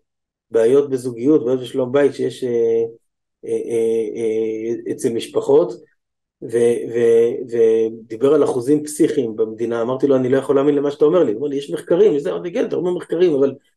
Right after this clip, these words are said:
אה, אתה אומר ששמונים אחוז מהזוגות סובלים מבעיות מהסוג הזה, ואני,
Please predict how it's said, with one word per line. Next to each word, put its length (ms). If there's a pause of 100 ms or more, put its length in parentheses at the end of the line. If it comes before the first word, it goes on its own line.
(480)
אה, 260 (160)
אתה 140
אומר 140
ששמונים 480
אחוז 300
מהזוגות 520
סובלים 400
מבעיות 340
מהסוג 320
הזה, 240
ואני, 460